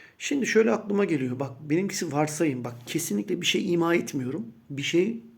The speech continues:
gö-, yön göstermiyorum bak. Beyin fırtınası yapıyorsun.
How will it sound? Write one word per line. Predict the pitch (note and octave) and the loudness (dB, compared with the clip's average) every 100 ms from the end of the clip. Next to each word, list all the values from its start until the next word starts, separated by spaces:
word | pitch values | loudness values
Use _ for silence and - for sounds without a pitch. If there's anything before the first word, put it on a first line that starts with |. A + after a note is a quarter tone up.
| - | -4
gö-, | - D3+ | -4 -2
yön | C#3+ D3+ D3+ | 2 4 4
göstermiyorum | D3 D3 D#3 D3 B2 A#2 A2+ | 2 2 0 0 0 -4 -6
bak. | A#2 - _ _ _ _ _ _ _ _ _ | -10 -16 _ _ _ _ _ _ _ _ _
Beyin | D3 F#3 G3 | 4 6 6
fırtınası | F#3 E3+ D#3+ D#3 | 4 4 2 0
yapıyorsun. | B2+ B2+ A#2+ | -2 -4 -10